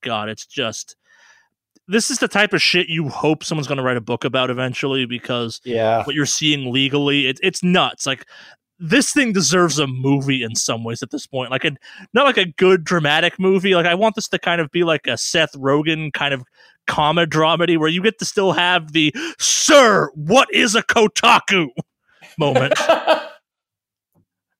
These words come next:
Speaker 2: Or, "Can you, did, can you pick out the P S five among this hardware?" <laughs>
Speaker 1: See, that would work
Speaker 2: It's
Speaker 1: either
Speaker 2: a
Speaker 1: way
Speaker 2: fucking
Speaker 1: kind of thing.
Speaker 2: game
Speaker 1: I,
Speaker 2: show.
Speaker 1: yeah, it's,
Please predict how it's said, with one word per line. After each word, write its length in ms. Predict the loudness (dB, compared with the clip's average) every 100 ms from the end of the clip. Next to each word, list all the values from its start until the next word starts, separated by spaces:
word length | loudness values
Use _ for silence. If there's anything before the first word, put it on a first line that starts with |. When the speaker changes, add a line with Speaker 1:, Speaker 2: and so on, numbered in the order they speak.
| _ _ _ -20 -20 -8 -2
Speaker 2:
Or, 420 | 2 2 0 -4 -20 -20 _ -20 -18 -18 _ -8
"Can 260 | -2 0
you, 460 | 2 4 4 2 -2 _ -4
did, 680 | 0 0 0 0 0 0
can 120 | 0
you 140 | 2 2
pick 240 | 0 2
out 200 | 2 2
the 80 | -2
P 200 | 0 2
S 160 | 2 2
five 400 | 2 4 2 0
among 340 | 0 2 2
this 180 | 2 2
hardware?" 720 | 2 2 2 2 2 -2 -6 -10
<laughs> 540 | -10 -8 -8 -8 -6
Speaker 1:
See, 160 | 0 2
that 100 | 4
would 100 | 4
work 140 | 0
Speaker 2:
It's 80 | 0
Speaker 1:
either 180 | 2 2
Speaker 2:
a 60 | 4
Speaker 1:
way 200 | 4 2
Speaker 2:
fucking 100 | 2
Speaker 1:
kind 100 | 0
of 100 | 2
thing. 160 | 2 4
Speaker 2:
game 80 |
Speaker 1:
I, 40 | 2
Speaker 2:
show. 420 | 0 2 2 2
Speaker 1:
yeah, 380 | 0 0 0 0
it's, 440 | 0 -2 -6 -8